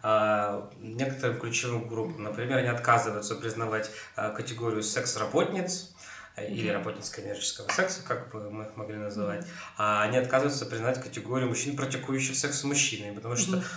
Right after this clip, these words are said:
Speaker 1: ну, как бы у нас в Казахстане такого нет.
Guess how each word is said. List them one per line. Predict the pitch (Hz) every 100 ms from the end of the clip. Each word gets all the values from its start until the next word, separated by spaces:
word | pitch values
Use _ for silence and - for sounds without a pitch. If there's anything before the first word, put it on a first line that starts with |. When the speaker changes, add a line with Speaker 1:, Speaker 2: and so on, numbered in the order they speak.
| -
Speaker 1:
ну, | 170 170
как | 165 151
бы | 147 151 - -
у | 113
нас | 123
в |
Казахстане | - 120 - 113 107 -
такого | 131 - - -
нет. | 175